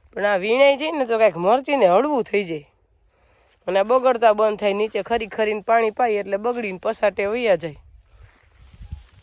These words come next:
હવે આપણે આવી ગયા તુવેરમાં. ને તુવેરમાં તો ખડે લીધી છે જમાવટ. એમાં કેવી રીતના ખડ નીંદવું ઈ હજી દસ પડતી નથી. આપણે નીંદવાનું ચાલુ કરીને ત્યારે ખબર પડશે.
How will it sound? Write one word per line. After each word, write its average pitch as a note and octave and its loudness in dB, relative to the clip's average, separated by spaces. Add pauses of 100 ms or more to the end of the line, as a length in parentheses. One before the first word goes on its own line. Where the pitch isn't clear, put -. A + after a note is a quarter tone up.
(880)
હવે B3+ 4
આપણે C#4 2
આવી C#4+ 2
ગયા C#4 2 (380)
તુવેરમાં. D4+ 0
ને F#3 -8
તુવેરમાં F#4 -2
તો B3+ -2
ખડે D#4+ 0
લીધી D4+ -6
છે C4 0
જમાવટ. B3+ 0 (840)
એમાં A#3+ 0 (120)
કેવી G4 0
રીતના F4+ 0
ખડ F4 2
નીંદવું E4+ -6
ઈ D#4+ -6
હજી C#4+ -2
દસ D4 2 (140)
પડતી C#4 -6
નથી. D4+ -2
આપણે A3 -2
નીંદવાનું C4+ -4
ચાલુ D4 0
કરીને C#4+ -2
ત્યારે C4 0
ખબર A3 -6
પડશે. A3 -6